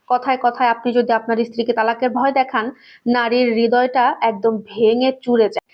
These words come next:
এবং এই বিষয়টি আল্লাহ তাআলাকে অনেক বেশি অসন্তুষ্ট করে। তিন নাম্বার, দ্বিতীয় বিয়ের হুমকি দেওয়া। ইসলাম অনুমতি দিয়েছে, কিন্তু হুমকি দেওয়ার জন্য নয়। ন্যায় বিচার ছাড়া একাধিক বিয়ে করা গুনাহের কাজ হয়ে যায়। চার নম্বর,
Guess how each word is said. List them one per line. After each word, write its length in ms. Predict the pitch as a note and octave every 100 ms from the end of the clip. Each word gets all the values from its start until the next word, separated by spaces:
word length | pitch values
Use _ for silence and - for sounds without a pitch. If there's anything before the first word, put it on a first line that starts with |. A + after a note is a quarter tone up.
| - -
এবং 180 | D4 D#4
এই 140 | C4 C#4+
বিষয়টি 360 | C#4+ D4 D4+
আল্লাহ 220 | D#4+ A#3 A3+
তাআলাকে 300 | A#3+ A#3 D#4 D4+
অনেক 240 | A#3 A3+ G#3+
বেশি 260 | A3 A3+ D4+
অসন্তুষ্ট 500 | C4+ B3+ A3+ G#3 -
করে। 260 | G3 - - - _ _ _
তিন 140 | D#4 C#4
নাম্বার, 340 | A#3 G3+ F#3 G3 - _
দ্বিতীয় 340 | A3+ C#4+ E4+ E4
বিয়ের 260 | A#3 A#3 G#3+
হুমকি 340 | A3+ A3 G#3
দেওয়া। 260 | F3+ A#2 A2 - _ _
ইসলাম 380 | A#3 A#3+ A#3+ B3 C#4
অনুমতি 440 | - A#3+ C4+ C#4+ C4
দিয়েছে, 380 | G#3 - - A3 - _ _
কিন্তু 280 | B3 A#3+ B3 G3+ -
হুমকি 320 | B3+ B3+ B3+
দেওয়ার 260 | A#3 G#3+ G3+
জন্য 200 | G3+ G3 F#3+
নয়। 180 | F3 - _ _
ন্যায় 320 | B3 C#4 D#4+
বিচার 280 | D#4+ D#4+ D#4
ছাড়া 240 | D4+ C4+ B3+
একাধিক 420 | A3+ A3+ G#3+ A#3 G3
বিয়ে 200 | A3 A3
করা 220 | B3+ C4+
গুনাহের 440 | B3+ A#3+ A#3 G#3+ F#3+
কাজ 180 | F#3+ F3 -
হয়ে 180 | F#3+
যায়। 160 | F3+ - _
চার 200 | D4 C#4
নম্বর, 380 | B3 G3+ F#3 F3+